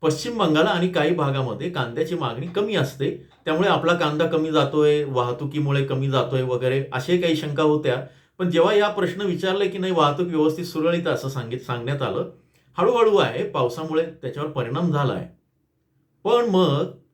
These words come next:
हे कुठेतरी ही सगळ्याच देशामध्ये कॉन्स्पिरसी आहे का? निर्यात व्यवस्थित आहे, आता ती थांबलेली आहे. बांगलादेशच्या निर्याती संदर्भात आपण माहिती घेऊच. श्रीलंकेच्या निर्याती संदर्भात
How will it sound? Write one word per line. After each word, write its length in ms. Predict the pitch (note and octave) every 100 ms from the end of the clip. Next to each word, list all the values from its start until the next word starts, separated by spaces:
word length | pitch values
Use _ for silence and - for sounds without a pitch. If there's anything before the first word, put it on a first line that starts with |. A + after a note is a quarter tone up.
| _ _ _
हे 400 | D#3+ B4 - - _
कुठेतरी 360 | D3+ F3+ F#3+ G3+
ही 200 | F#3 F#3
सगळ्याच 480 | - D3 D#3 G3 F3
देशामध्ये 440 | D#3+ D#3 E3 D#3+
कॉन्स्पिरसी 640 | E3 C#3+ B2 D#3 D3 C#3+ D#3
आहे 240 | G#2 A2+
का? 200 | - F#2 - _ _ _ _ _ -
निर्यात 400 | D3+ D#3+ A3 A3
व्यवस्थित 500 | F3+ F3+ G3+ G#3+ F3+
आहे, 200 | C#3 F3
आता 280 | C#3 D3+
ती 160 | F3 F#3
थांबलेली 440 | D#3 D3+ G3 G3 B2
आहे. 480 | F2+ B2 G#3 - _ _ -
बांगलादेशच्या 600 | C3+ C#3 G#3 G3+ - F#3+
निर्याती 400 | D#3+ D#3+ F#3 E3+
संदर्भात 440 | D#3+ D3+ D#3 D#3 C#3
आपण 240 | C#3 D3+
माहिती 340 | D3 B2+ C3
घेऊच. 360 | D3+ D#3+ D3 - _ _ -
श्रीलंकेच्या 580 | F3 A#3 G#3+ F3+ F3 E3
निर्याती 380 | D3+ C#3+ C#3 D3
संदर्भात 540 | C#3 C3 C3 C3 C#3